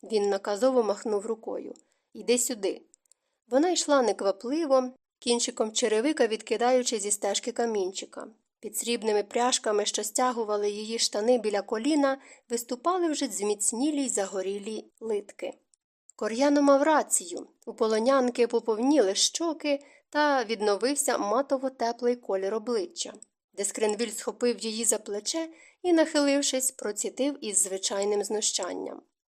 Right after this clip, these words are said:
"Радуйся, сину, цих попівських доньок, чи знаєш, е, не зачепили". Вона подивилася на нього, не знаючи, чи приймати його слова всерйоз. У сірих очах пірата мерехтіли незвичайні іскри.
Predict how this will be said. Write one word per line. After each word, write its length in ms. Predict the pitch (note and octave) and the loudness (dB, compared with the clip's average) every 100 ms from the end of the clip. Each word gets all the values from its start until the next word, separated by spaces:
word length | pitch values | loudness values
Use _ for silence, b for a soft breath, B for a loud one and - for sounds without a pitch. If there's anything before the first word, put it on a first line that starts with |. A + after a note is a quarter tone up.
| _ b b b | _ b b b
"Радуйся, 520 | D#4+ D#4+ F#3+ G3 - | 0 0 2 0 2
сину, 440 | G3+ - G#3 G3+ G3 b b b | 2 4 4 2 0 b b b
цих 240 | D4+ C#4+ | -6 -4
попівських 640 | - C#4 D4+ C4 - A#3 | -2 0 2 2 2 0
доньок, 520 | G#3 D4+ G4 D#4 D#4 - | 2 2 4 4 0 -4
чи 180 | - D4 | -6 -2
знаєш, 640 | C#4 C#4+ C#4+ C#4 C4+ - - | 2 4 4 4 4 0 0
е, 220 | C4 C4 | 0 2
не 240 | C4 D4 C4 | 2 4 4
зачепили". 680 | C4 C4 C4+ - E3 - - _ _ _ _ _ _ | 2 0 -6 -6 -6 -6 -10 _ _ _ _ _ _
Вона 220 | A3 G#3 | 0 0
подивилася 720 | G3 G#3 G#3+ A#3 A3+ G#3 G#3+ | 0 0 0 4 4 4 2
на 120 | G3 | 2
нього, 340 | G3 A#3 C#4 A3 | 4 4 4 4
не 140 | G3+ | 0
знаючи, 600 | G3 B3+ C4+ A#3+ - A#3+ | 0 2 2 0 0 0
чи 160 | A3+ A#3 | 0 -2
приймати 560 | A#3 A3+ A#3 C#4 C#4+ B3+ | 0 0 2 2 2 -2
його 360 | A3+ A3 A3+ | -4 -2 -4
слова 380 | A#3+ G#3+ G3 F#3 | -4 -6 -4 -4
всерйоз. 720 | F#3 - A3 G#3 F3+ - - - b b b | -4 -6 -8 -8 -10 -10 -12 -12 b b b
У 80 | A3 | -2
сірих 380 | - A3 G3+ A3 | 2 2 2 -2
очах 340 | A3 A3 A3 | -2 -4 -4
пірата 380 | A3+ B3+ D4+ C#4+ | -4 -2 2 2
мерехтіли 640 | C4 C4 B3+ - B3+ C4 | 2 0 -2 -6 -2 0
незвичайні 840 | A#3 F#3+ F3+ F#3 G#3+ F#3 G#3 G#3+ A3 | 0 -2 -4 -4 -4 -2 -2 -4 -4
іскри. 440 | G3+ - - F#3 | -8 -8 -16 -18